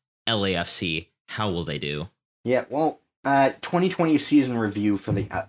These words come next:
Speaker 2: for L A F C. They were mediocre domestically, but nearly historic continentally.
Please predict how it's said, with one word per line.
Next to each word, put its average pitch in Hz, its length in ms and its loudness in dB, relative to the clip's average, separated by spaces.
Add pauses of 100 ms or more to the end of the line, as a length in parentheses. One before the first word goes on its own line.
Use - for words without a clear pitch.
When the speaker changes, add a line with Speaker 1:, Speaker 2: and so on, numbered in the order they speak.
Speaker 2:
for 104 180 0
L 113 200 4
A 107 120 4
F 98 220 -6
C. 95 540 0
They 117 160 2
were 117 100 4
mediocre 147 680 4
domestically, 113 840 -2 (140)
but 120 120 -4
nearly 156 380 4
historic 131 600 0
continentally. 101 880 -6